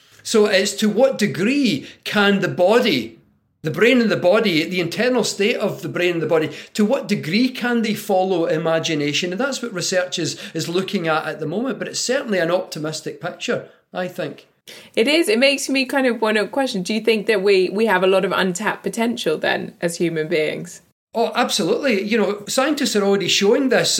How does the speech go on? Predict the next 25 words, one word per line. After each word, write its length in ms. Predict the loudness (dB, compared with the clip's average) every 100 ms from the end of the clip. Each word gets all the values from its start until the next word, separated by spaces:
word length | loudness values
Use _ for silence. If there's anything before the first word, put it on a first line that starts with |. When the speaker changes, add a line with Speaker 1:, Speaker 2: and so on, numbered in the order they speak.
| 0
Speaker 1:
untapped 440 | 0 2 0 -2
potential, 420 | -4 0 0 0 -2
even 180 | 0
in 160 | 2 2
neurorehabilitation. 1200 | 4 4 2 0 2 4 2 2 0 0 -2 -6 -12 -2
I 60 | 2
mean, 200 | 2 0 -2
there's 180 | 0 2
a 60 |
lot 140 | 0 0
of 60 |
studies 520 | 0 0 0 -2 -2 0
showing 500 | 2 4 2 0 -6 -18 -4
that 380 | 2 2 0 -4
people 280 | -2 0 0
have 100 | 2
had 160 | 0 0
a 60 |
stroke. 540 | -2 -2 -2 -4 -8 -18 _ _ _ _ -4
Everyone 340 | 2 4 4
in 120 | 2
the 100 | -2
study 320 | 0 0 0
goes 320 | 0 0 0 0
through 440 | 2 4 4